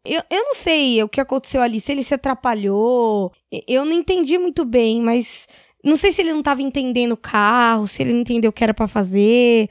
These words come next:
Porque treino é treino, corrida é corrida, né? Tem mais gente envolvida, né? Não é cada um fazendo sua volta e tentando ser rápido. Mas fiquei chocada ali.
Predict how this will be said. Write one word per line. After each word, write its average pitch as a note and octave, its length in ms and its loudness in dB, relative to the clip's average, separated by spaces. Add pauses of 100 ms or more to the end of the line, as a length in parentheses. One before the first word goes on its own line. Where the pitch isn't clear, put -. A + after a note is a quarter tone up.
Porque C4+ 240 -2
treino D#4+ 320 0
é D#4+ 60 0
treino, D4+ 540 2
corrida D#4+ 320 0
é E4 40 -2
corrida, C#4 540 -2
né? G#3+ 260 -4
Tem B3 220 -2
mais C4 220 0
gente C#4 340 -2
envolvida, G#3 600 -2
né? G3+ 160 2
Não A3+ 120 2
é A3+ 40 0
cada B3 260 0
um A#3+ 80 0
fazendo A3 340 -2
sua - 180 -2
volta G#3 480 2 (100)
e B3 80 -2
tentando A#3 440 0
ser - 180 0
rápido. G3+ 540 4 (100)
Mas A#3+ 240 2
fiquei - 320 2
chocada A#4+ 540 -4
ali. C4 340 0